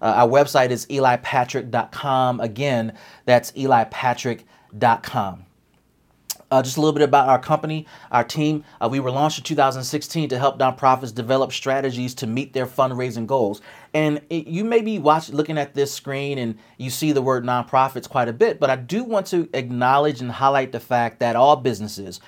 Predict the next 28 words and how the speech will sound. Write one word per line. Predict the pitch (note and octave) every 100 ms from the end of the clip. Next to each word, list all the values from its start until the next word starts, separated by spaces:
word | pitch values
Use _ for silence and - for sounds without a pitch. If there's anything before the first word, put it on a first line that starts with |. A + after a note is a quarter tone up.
| - -
whether | A#2+ C3
it's | B2+ B2
a |
for-profit | G#2+ - C3+ C#3 C3+ B2 A#2+ A#2+
business | A2+ G2+ A2 B2+ - _ - -
or | C3 B2+
nonprofit | B2+ C3+ D#3+ D#3+ C3+ A#2+ G#2
business, | A2+ F#2+ A2 - - _ _ -
all | D#3+ F3+ F3+
of | C3
us | A#2+ A#2
have | - C3 B2 A#2
financial | - C#3 C3+ C#3 B2+
goals. | G#2+ B2+ B2+ A2 G#2+
We |
have | C3+ B2+ -
fundraising | D#3+ D3+ C#3 B2+ B2
goals. | A#2+ B2+ A2+ G2+ - - -
We | C#3
have | B2+ A2+
revenue | A#2+ C3+ C3 B2+
generating | B2 C3 B2 A#2+ A#2
goals | A2+ B2 A#2+ A2+
that | G2
we're | A2+
trying | - C#3+ B2
to | B2
hit. | G#2+ B2+ A2